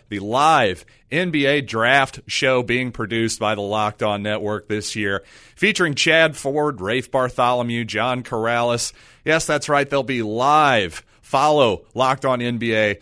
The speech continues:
on their YouTube channel today and watch their live coverage on July twenty-ninth at six P M Central Time, seven Eastern,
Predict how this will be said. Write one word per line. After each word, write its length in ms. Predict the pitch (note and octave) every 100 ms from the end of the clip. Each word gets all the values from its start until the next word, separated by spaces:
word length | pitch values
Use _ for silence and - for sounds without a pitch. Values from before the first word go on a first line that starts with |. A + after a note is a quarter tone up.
| _
on 180 | - F#3+
their 140 | F3+ C#3
YouTube 560 | C3 D3+ - C#3 B2
channel 380 | A2 C3 B2 A2+
today 360 | - A2 G#2+ G#2+
and 100 | G2+
watch 400 | A2+ A#2+ - -
their 160 | A2
live 340 | G#2 G2 F#2+ -
coverage 560 | G#2 F#2+ G2 F#2 - - _ D3+
on 180 | E3+
July 380 | C3+ C3 A#2+ A2
twenty-ninth 800 | G#2+ A2+ G#2+ G2 F#2+ F2+ E2+ - - -
at 160 | C#3 C3
six 260 | - A#2+ -
P 300 | - G#2 F#2
M 300 | D#2+ - - _ _
Central 420 | - C3+ A2+ A#2+
Time, 420 | - A#2 G2+ G2+
seven 420 | - B2+ G2 F#2+
Eastern, 580 | F2 G2 E2+ - D2+ D2